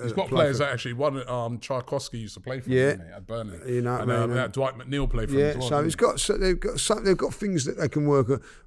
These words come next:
Speaker 2: in an organised fashion. That, that, that, listen, they're gonna come in there, they're gonna defend and,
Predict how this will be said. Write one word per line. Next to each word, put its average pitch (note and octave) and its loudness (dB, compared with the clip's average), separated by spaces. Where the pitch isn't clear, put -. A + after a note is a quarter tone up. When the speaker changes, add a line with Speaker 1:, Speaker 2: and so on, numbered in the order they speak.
Speaker 2:
in D3 4
an C#3 6
organised C3+ 4
fashion. B2+ -2
That, - -8
that, C#3+ -2
that, C3+ -4
listen, F#2 -8
they're A#2 -2
gonna A2+ -4
come G#2 -6
in G2+ -4
there, G2 -4
they're G2 -4
gonna G2+ -6
defend G2 -6
and, F#2+ -6